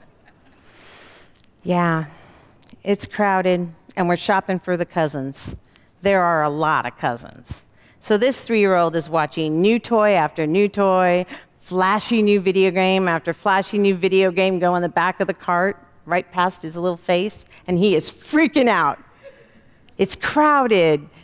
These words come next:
You're overwhelmed. He's overstimulated. So do you let him pick out a little something for himself so that he'll quiet down?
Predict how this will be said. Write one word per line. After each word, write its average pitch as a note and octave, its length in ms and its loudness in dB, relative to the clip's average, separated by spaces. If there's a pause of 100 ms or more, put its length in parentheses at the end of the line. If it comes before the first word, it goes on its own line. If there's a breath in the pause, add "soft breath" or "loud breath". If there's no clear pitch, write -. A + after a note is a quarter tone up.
(120)
You're D#4+ 260 4
overwhelmed. G3+ 720 0
He's E4 240 2
overstimulated. G3+ 1120 0 (440 soft breath)
So C4 220 0
do A#3+ 120 -2
you C4+ 100 2
let C4+ 180 2
him C4+ 100 2
pick C4+ 220 0
out B3+ 200 4
a B3+ 40 2
little B3 240 2
something A#3+ 960 -2
for B3 180 -2
himself A3 500 -2
so A3+ 200 -8
that G#3 160 0
he'll G#3+ 120 0
quiet A3 520 -2
down? G#3+ 460 -2